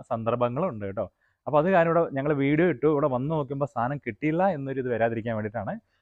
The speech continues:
അപ്പോൾ വ്യക്തമായിട്ട് താഴെ കാണുന്ന നമ്പറിൽ സ്ക്രീൻഷോട്ട് എടുക്കുക, ചോദിക്കുക, പിന്നെ നേരിട്ട് വരിക കേട്ടോ. കാരണം ദൂരത്ത് നിന്ന് വരുന്നവരാണെങ്കിൽ ഞങ്ങൾ സ്റ്റോക്ക് ഉണ്ടോ ഇല്ലയോ എന്ന് നോക്കിയിട്ട് അപ്പം തന്നെ ചെക്ക് ചെയ്ത് പറയൂ കേട്ടോ. അതിന് വേണ്ടിയാണേ. അറുന്നൂറ്റി മുപ്പത്തി ഒന്ന് രൂപ വില വരുന്ന കോറ സിൽക്ക് സാരിയാണ് കേട്ടോ.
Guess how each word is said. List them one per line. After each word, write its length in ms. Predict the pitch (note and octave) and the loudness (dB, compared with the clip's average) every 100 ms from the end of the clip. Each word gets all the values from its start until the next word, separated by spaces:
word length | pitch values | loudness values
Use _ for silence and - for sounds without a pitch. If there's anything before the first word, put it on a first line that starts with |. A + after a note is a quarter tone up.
| - | -6
അപ്പോൾ 140 | C#3+ C3+ | 2 4
വ്യക്തമായിട്ട് 400 | C3 - D3+ D#3+ C3+ | 4 4 4 4 6
താഴെ 200 | A#2+ C3 B2+ | 6 6 4
കാണുന്ന 200 | C3 C3 | 2 0
നമ്പറിൽ 300 | A#2 A#2 A#2 G3+ - | 0 -2 -2 -6 -6
സ്ക്രീൻഷോട്ട് 460 | A#2+ B2 - C#3+ A#2 | -4 -4 -2 -4 -2
എടുക്കുക, 200 | A2 F3+ B2 | -4 -6 -4
ചോദിക്കുക, 360 | A#2 A2+ F#3 B3 _ - | -6 -4 -6 -6 _ -14
പിന്നെ 160 | - C#3 A#2 | -4 0 0
നേരിട്ട് 220 | G#2+ G#2+ | 0 0
വരിക 80 | G2+ G2 | 0 2
കേട്ടോ. 120 | G2+ G#2+ | 2 2
കാരണം 200 | A#2 B2+ | 2 0
ദൂരത്ത് 240 | A#2 B2 | -2 -2
നിന്ന് 120 | A2+ B2 | 0 0
വരുന്നവരാണെങ്കിൽ 600 | A#2 C#3+ F3 D3 F#3 G#3+ | 2 2 2 2 0 -2
ഞങ്ങൾ 160 | F#3 F3+ - _ _ _ | 0 0 0 _ _ _
സ്റ്റോക്ക് 280 | - C#3+ C#3+ D3+ | 4 4 4 0
ഉണ്ടോ 160 | D3+ E3 | 4 4
ഇല്ലയോ 140 | D3+ D#3+ | 4 2
എന്ന് 80 | D3 | 0
നോക്കിയിട്ട് 220 | C#3+ C#3+ | 0 0
അപ്പം 160 | - C#3 | 0 -4
തന്നെ 140 | C#3 - | -4 -6
ചെക്ക് 120 | A#2 A#2+ | -8 -8
ചെയ്ത് 120 | A2+ G#2 | -10 -10
പറയൂ 180 | G2 G2+ | -6 -4
കേട്ടോ. 180 | C3+ G2 | -2 -2
അതിന് 160 | A2 C3 B2 | -2 0 0
വേണ്ടിയാണേ. 340 | G#2+ F#2 D#3 G#3 _ _ _ - _ _ _ _ _ _ - E3+ | 0 0 0 -2 _ _ _ -20 _ _ _ _ _ _ 2 4
അറുന്നൂറ്റി 420 | F#3 G3+ G3+ G3+ F#3+ D3+ | 4 2 0 -4 -2 -4
മുപ്പത്തി 340 | C#3 D#3+ D#3+ C3+ A#2+ | -2 -2 2 2 4
ഒന്ന് 140 | C3 A#2 | 4 8
രൂപ 80 | A2+ | 8
വില 120 | G#2 G#2 | 8 6
വരുന്ന 200 | F#2+ A#2 - _ _ - | 4 -2 -6 _ _ -2
കോറ 240 | A2 A2 B2 C#3 | 4 6 4 2
സിൽക്ക് 220 | A#2+ A2 - | -4 -6 -2
സാരിയാണ് 280 | G2+ G2 F#2 | 0 0 -2
കേട്ടോ. 160 | G2 | -4